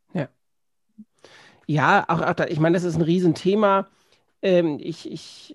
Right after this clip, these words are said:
äh, ich kann dem in ganz, ganz vielen, ganz, ganz vielen Punkten, äh, folgen. Und ich glaube zum einen nicht, dass das, dass das, dass das Rocket Science ist.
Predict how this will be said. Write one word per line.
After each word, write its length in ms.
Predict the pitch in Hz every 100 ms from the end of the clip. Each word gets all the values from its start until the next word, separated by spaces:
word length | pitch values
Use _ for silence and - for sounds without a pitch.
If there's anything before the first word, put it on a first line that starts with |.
| 349
äh, 240 | 147 143 -
ich 340 | 202 - 170
kann 240 | - 165 175
dem 160 | 165
in 120 | 151 156
ganz, 200 | 175 -
ganz 200 | 170 -
vielen, 480 | 175 175 170 165
ganz, 200 | - 175 214
ganz 120 | 165
vielen 200 | 165 170
Punkten, 420 | 165 165 156 151 403
äh, 240 | 160 101
folgen. 440 | 202 175 175 202 202
Und 120 | 190
ich 140 | -
glaube 420 | 156 147 185 220
zum 180 | - 160
einen 380 | 131 175 240 226
nicht, 320 | 226 233 -
dass 200 | 185 180
das, 440 | - 180 170 - - - - _ _ _ _ _ _
dass 260 | - 165 -
das, 840 | 160 151 151 - - - - - 453 466 427 -
dass 160 | 151
das 180 | 151 143
Rocket 320 | 143 160 202
Science 400 | - 180 180 208
ist. 500 | - 214 339 - -